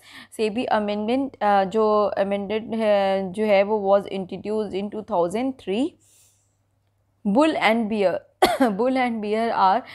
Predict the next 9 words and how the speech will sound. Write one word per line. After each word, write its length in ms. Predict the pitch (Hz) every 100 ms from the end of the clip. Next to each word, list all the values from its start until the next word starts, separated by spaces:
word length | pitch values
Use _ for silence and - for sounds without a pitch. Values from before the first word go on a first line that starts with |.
| - 220 220
speculators। 1120 | - 208 208 - 220 202 208 202 - - -
इस, 160 | 202
speculators 840 | - 208 - 214 214 214 208 226 240
का 100 | 233
मतलब 260 | 220 233
होता 140 | 214 220
है 40 |
सट्टा 360 | 269 214 - 185
बाजार, 420 | 180 180 175 185